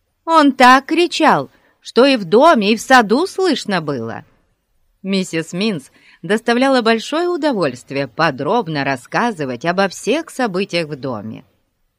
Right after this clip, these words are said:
«Я услышала, как он кричит на этого оборванца, и говорю себе: 'Ага, опять хозяин разошелся. Жалко-то как, что он таким же образом не отчитывает эту лентяйку Лили.'»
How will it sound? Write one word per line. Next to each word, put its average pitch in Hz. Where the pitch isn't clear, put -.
«Я 262
услышала, 269
как 214
он 233
кричит 277
на 151
этого 190
оборванца, 214
и 403
говорю 185
себе: 123
'Ага, 277
опять 349
хозяин 226
разошелся. 151
Жалко-то 226
как, 277
что -
он 180
таким 233
же 143
образом 165
не 247
отчитывает 254
эту 240
лентяйку 302
Лили.'» 440